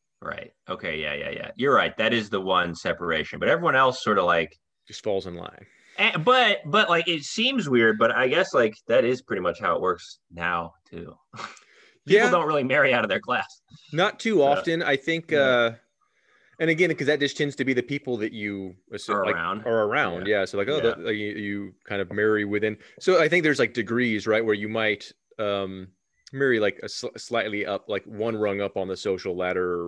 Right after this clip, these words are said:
Speaker 2: or one rung down, however you wanna, you know, whatever your perspective might be on it. But it's usually
Speaker 1: Right.
Speaker 2: not, like, a vast, you know, vastly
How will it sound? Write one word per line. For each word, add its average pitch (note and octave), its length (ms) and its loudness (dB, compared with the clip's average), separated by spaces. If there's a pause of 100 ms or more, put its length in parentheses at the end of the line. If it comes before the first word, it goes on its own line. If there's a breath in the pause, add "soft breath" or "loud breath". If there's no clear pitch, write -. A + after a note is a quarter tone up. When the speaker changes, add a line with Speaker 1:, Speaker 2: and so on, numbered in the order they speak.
Speaker 2:
or F2+ 60 -18
one F#2+ 200 -8
rung F#2 180 -8
down, F#2 300 -6
however F2+ 260 -6
you F2+ 120 -8
wanna, F2 220 -8 (100)
you F#2+ 100 -16
know, E2+ 160 -16 (280)
whatever G2 320 -2
your E2+ 100 -8
perspective - 560 -8
might E2 200 -12
be E2+ 140 -6
on D#2 160 -10
it. - 160 -14
But F2 160 -6 (300 soft breath)
it's A2+ 200 -6
usually B2+ 340 2
Speaker 1:
Right. - 20 -2
Speaker 2:
not, G#2 360 -2
like, G2 180 -4
a G2+ 100 -2
vast, G2 640 -2 (920)
you G#2+ 140 -2
know, F2+ 180 -6
vastly G#2 720 -2